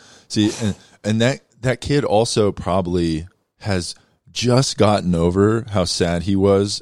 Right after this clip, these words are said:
at the loss of Chadwick Boseman, and now he has to process again another death of a Supreme Court justice, because ten-year-old kids really give a shit about Supreme Court justices.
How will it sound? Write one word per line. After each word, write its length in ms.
at 120
the 100
loss 380
of 100
Chadwick 420
Boseman, 540
and 220
now 240
he 80
has 260
to 120
process 600
again 520
another 540
death 340
of 140
a 80
Supreme 400
Court 240
justice, 340
because 320
ten-year-old 680
kids 400
really 420
give 260
a 60
shit 360
about 560
Supreme 420
Court 260
justices. 640